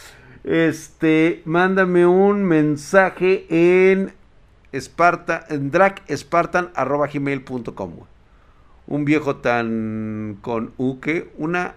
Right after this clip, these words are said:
viejo, una viejota con U. Ah, cabrón, ¿y eso cómo es, güey? Bueno, las chilenas son guapísimas, güey, también, güey.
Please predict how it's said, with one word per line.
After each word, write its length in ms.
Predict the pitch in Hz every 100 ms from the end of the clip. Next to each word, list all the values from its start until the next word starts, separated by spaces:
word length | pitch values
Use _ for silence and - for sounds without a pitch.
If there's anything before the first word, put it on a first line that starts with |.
| -
viejo, 540 | 127 151 151 175 - - _ - _ _ _ _ _ _ _ _ _
una 180 | 147 175
viejota 560 | 156 135 147 151 151 -
con 460 | 123 110 104 107 - _ -
U. 300 | 143 311 359 - - _
Ah, 180 | - 117
cabrón, 400 | - 90 95 107
¿y 40 | 107
eso 180 | 110
cómo 220 | 98 101 107
es, 80 |
güey? 140 | 98 90 _ _ _ _ _ _ _ _ _ -
Bueno, 220 | 123 110
las 140 | 95
chilenas 420 | - 98 110 117
son 140 | 107 107
guapísimas, 640 | 95 - 98 98 95 90
güey, 180 | 87 85
también, 480 | - 85 87 85 95
güey. 140 | -